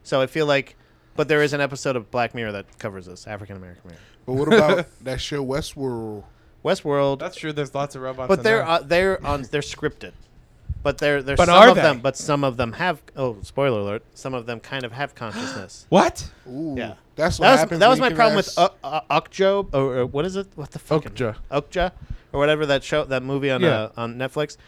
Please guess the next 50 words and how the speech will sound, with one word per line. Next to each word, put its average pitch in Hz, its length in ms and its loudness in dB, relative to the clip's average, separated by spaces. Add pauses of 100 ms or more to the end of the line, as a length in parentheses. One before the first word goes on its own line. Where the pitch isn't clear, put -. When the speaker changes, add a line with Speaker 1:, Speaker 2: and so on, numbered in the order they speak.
(100)
Speaker 1:
You 156 140 0
have 214 160 0
to 202 60 0
watch 160 280 4
it 131 80 -8
because 131 260 -6
we 156 120 -4
may 220 200 0
do 196 220 4
another 143 400 2
episode 131 360 -2
of 104 100 -2
that, 123 260 0 (600)
the 120 60 -10
movie, 147 380 -2 (220)
because 120 420 -4
she 143 220 -6
had 151 160 0
some 147 140 -8
strong 151 260 -4
feelings 156 340 -4
about 147 220 0
it. 151 100 -4
I 113 140 -4
had 127 160 -4
some 131 100 -16
strong 139 240 -6
feelings, 143 460 -10 (500)
and 139 140 -4
I 135 60 -2
have 185 180 -2
a, 143 100 -6 (100)
I 151 120 0
have 180 180 2
a, 151 220 2 (240)
<clears throat> 123 260 -10
a 117 60 -16
theory 123 400 -4 (880)
where 135 400 2 (640)
if 147 180 -2
you're, 190 420 2
okay, 131 380 -2
G 180 160 -4
M 170 140 2
Os, 101 320 -4
right? 120 240 -6 (420)
If 131 80 -6
Speaker 3:
Yeah. 120 80 -6
Speaker 1:
they 160 140 -2
create 156 560 -4